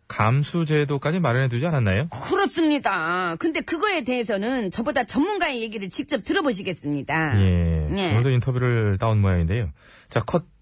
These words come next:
Speaker 1: 들어보겠습니다.
Speaker 2: 예, 틉니다. 감수제도요?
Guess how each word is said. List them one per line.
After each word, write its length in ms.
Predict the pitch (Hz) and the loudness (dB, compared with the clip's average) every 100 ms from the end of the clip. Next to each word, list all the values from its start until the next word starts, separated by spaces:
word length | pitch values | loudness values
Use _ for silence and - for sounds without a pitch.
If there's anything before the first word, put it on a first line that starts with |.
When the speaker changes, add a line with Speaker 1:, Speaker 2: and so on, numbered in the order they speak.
| - - | -20 -4
Speaker 1:
들어보겠습니다. 560 | 127 104 87 - 85 160 | 0 2 0 0 -2 -2
Speaker 2:
예, 40 | - - | -4 -4
틉니다. 340 | 320 - - - _ - - - - - - - - - - - - - - | -2 -2 -4 -14 _ -4 -2 -8 -10 -12 -20 -20 -20 -18 -16 -14 -16 -20 -4
감수제도요? 800 | - 214 311 339 339 311 294 320 | 4 4 4 0 0 2 0 0